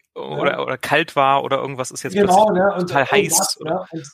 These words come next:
Speaker 1: Ja.
Speaker 2: jetzt auf
Speaker 1: Mhm.
Speaker 2: einmal ist da ein Geräusch. Das sollte sich ankündigen und das sollte dann zu einer spannenden,
Speaker 1: Mhm.
Speaker 2: veränderten Situation führen. Dass es nicht einfach nur das Gleiche ist wie auf dem Rheinweg,
Speaker 1: Ja.
Speaker 2: sondern ein bisschen verändert. Also der
Speaker 1: Mhm.
Speaker 2: Wächter, der sitzt auf einmal nicht mehr alleine, sondern, keine Ahnung,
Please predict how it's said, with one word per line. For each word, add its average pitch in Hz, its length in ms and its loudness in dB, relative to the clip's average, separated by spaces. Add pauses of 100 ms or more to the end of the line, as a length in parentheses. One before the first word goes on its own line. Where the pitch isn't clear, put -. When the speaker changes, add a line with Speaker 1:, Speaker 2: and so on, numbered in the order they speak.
(100)
Speaker 1:
Ja. 117 140 -2
Speaker 2:
jetzt 185 220 -2
auf - 120 -2
Speaker 1:
Mhm. 156 60 -4
Speaker 2:
einmal 175 440 2
ist - 160 -4
da 156 60 2
ein 139 100 0
Geräusch. 135 720 -4
Das 139 140 0
sollte 202 200 4
sich 165 200 -4
ankündigen 202 600 0
und 165 140 -4
das 156 120 -4
sollte 160 260 2
dann 147 160 -2
zu 143 120 -6
einer 139 120 -4
spannenden, 135 480 -2
Speaker 1:
Mhm. 127 60 -10
Speaker 2:
veränderten 143 560 0
Situation 127 540 -2
führen. 120 260 -6
Dass - 120 -12
es - 100 -12
nicht 139 200 -4
einfach 135 260 0
nur 135 80 -2
das 131 160 0
Gleiche 131 380 0
ist - 180 -6
wie - 60 -4
auf - 140 -10
dem 120 100 -20 (260)
Rheinweg, 165 380 0
Speaker 1:
Ja. - 60 -6 (340)
Speaker 2:
sondern 139 580 2 (200)
ein 143 60 -4
bisschen 170 220 4
verändert. 113 480 -8
Also 135 280 -2
der 127 240 0
Speaker 1:
Mhm. 135 40 -4
Speaker 2:
Wächter, 160 520 2 (320)
der 156 80 6
sitzt 196 240 4
auf 143 120 2
einmal 131 160 -4
nicht 131 140 -10
mehr 120 120 -2
alleine, 113 420 -2
sondern, 110 320 -12 (320)
keine 127 280 2
Ahnung, 117 360 0